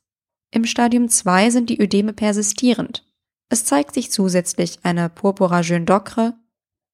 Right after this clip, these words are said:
eine Stauungsdermatitis, eine Dermatoliposklerose sowie eine Atrophie blanche oder auch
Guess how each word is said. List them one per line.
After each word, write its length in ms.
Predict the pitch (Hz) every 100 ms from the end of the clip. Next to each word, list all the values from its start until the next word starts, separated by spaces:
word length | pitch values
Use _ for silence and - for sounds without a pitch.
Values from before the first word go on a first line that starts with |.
| _
eine 220 | 214 214
Stauungsdermatitis, 1300 | 208 - 214 262 - 220 214 208 214 208 214 214 - _ _ _ _ _ _ _ _ -
eine 340 | 185 185 175
Dermatoliposklerose 1500 | 185 190 202 175 170 202 240 - 214 190 190 190 196 208 - _ _ _ _ _
sowie 440 | 185 175 190 190 -
eine 260 | 170 170
Atrophie 420 | 175 - 175 - 170
blanche 520 | 170 185 262 - - _ _ _ _ -
oder 340 | 220 226 -
auch 320 | 180 185 -